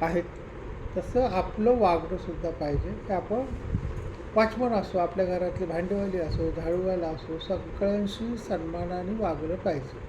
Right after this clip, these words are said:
"मी मालक आहे, मी श्रीमंत आहे, हा गरीब आहे, हे काय रे?" नाही का? आपण तुम्ही पहा, एखादा माणूस श्रीमंत आला तर आपण काय,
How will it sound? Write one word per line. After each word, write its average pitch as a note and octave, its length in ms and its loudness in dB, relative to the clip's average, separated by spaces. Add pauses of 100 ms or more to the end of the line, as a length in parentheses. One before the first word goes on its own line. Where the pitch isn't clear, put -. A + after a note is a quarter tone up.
(640)
"मी G3+ 80 6
मालक G3+ 300 10
आहे, F#3 520 6 (360)
मी F#3+ 100 -2
श्रीमंत G3 500 2
आहे, F3 320 6
हा F3 160 2
गरीब F#3 380 4
आहे, F3 280 4
हे E3+ 120 2
काय G3 360 8
रे?" G3 320 2 (520)
नाही F#3+ 80 -2
का? F#3+ 140 0
आपण F3+ 160 0
तुम्ही G#3+ 260 0
पहा, G3+ 160 4
एखादा F#3 300 2
माणूस F3+ 360 0
श्रीमंत F3 400 -2
आला E3 180 4
तर E3 100 0
आपण D#3+ 200 0
काय, F3 200 0